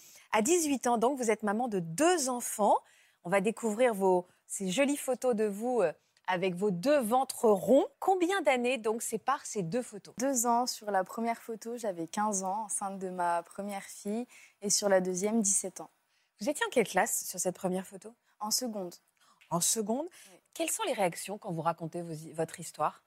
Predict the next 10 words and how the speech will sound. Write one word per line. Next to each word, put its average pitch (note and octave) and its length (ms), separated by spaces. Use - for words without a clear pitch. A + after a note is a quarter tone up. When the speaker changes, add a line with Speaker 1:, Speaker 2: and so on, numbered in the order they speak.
Speaker 2:
Pff, - 480
beaucoup G#3+ 300
de G#3+ 60
gens, A#3 340
euh, F#3+ 560
sont G3+ 180
choqués, A3 640
en F3+ 60
fait. G3 460
Euh, F3 400